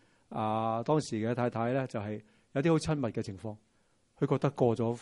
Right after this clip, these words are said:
過咗龍，佢非常之內疚。雖然冇性嘅關係，但係過，過咗界，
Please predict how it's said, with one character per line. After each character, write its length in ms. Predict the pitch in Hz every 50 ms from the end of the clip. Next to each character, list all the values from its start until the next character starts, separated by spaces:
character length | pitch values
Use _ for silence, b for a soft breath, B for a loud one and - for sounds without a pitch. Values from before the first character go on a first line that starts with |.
| -
過 180 | - - 123 117
咗 140 | 113 117 120
龍， 180 | 113 92 95 95 92 - _ _ _ _ _ _ _ _ _ _ _ _ _ _ -
佢 100 | 147 139
非 220 | - - 190 175
常 200 | - 135 110 104
之 160 | 98 - 156 139
內 80 | 123 110 107 104
疚。 320 | - 117 110 110 113 113 113 _ _ _ _ _ _ _ _ _ _ _ _ _ _ _ _ _ _ _ _ _ _ _ _
雖 200 | - - 190 185 160
然 120 | 120 110
冇 140 | 113 120 123
性 200 | - 147 123 120
嘅 100 | 123 123
關 240 | 117 143 139 135 123
係， 120 | 117 110 110
但 120 | 117 110
係 240 | 104 113 110 107 - - - _ _ _ _ _ _ _ _ _ _
過， 180 | - 147 135 - - -
過 180 | - 143 139 135
咗 140 | 135 139 -
界， 320 | - 117 107 104 104 101